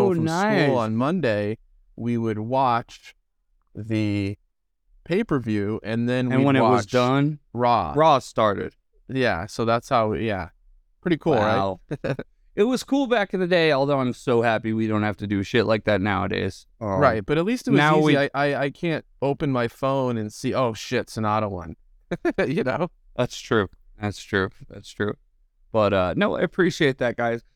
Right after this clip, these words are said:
Speaker 1: Look, there's a lot more we could talk about, about E C W. Neither Justin and I are experts on E C W, but it's something we find interesting and we think is interesting to the history of wrestling in general. And we respect almost all the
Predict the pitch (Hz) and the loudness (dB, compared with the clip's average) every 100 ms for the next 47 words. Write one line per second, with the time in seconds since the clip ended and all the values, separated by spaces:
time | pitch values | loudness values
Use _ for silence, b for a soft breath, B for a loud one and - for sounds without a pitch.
0 | - 214 233 180 214 202 196 185 214 220 | 0 2 2 2 2 2 2 2 2 2
1 | 180 185 170 151 143 139 135 127 120 - | 0 0 0 0 2 2 2 0 0 -2
2 | - 123 117 - 127 - 117 104 104 101 | -4 0 0 -2 -8 -4 -2 -2 -4 -8
3 | _ _ _ 120 165 170 160 151 170 - | _ _ _ 0 2 2 2 2 0 2
4 | 156 151 151 143 131 127 - 226 - - | 0 2 2 2 0 -2 -2 -4 -6 -4
5 | 120 110 - 120 117 - 113 - 113 104 | -2 -2 -6 -4 -2 -2 -4 -2 -2 0
6 | 104 117 160 - _ _ - 143 147 - | 0 0 -2 -2 _ _ 0 2 2 0
7 | 175 151 165 151 147 - 147 135 135 135 | 0 0 0 2 0 2 2 2 0 -2
8 | 160 - 165 160 113 127 117 - 135 131 | -6 -2 -2 -2 -2 -2 -2 -4 -4 -4
9 | 110 135 139 139 - 151 139 - 127 110 | -6 -6 -4 -4 -2 0 -2 -2 -2 0
10 | 127 - 139 127 - 110 110 117 - 123 | -2 0 0 0 0 -2 0 -2 0 -2
11 | 107 107 113 131 160 - _ _ 127 135 | 0 2 2 2 -2 -6 _ _ -2 2
12 | 147 135 - 147 135 - - - 123 127 | 4 2 0 0 -2 -4 -14 -4 0 0
13 | 113 - - 135 131 135 131 120 113 110 | -2 -10 -4 2 2 2 -2 -2 -2 -2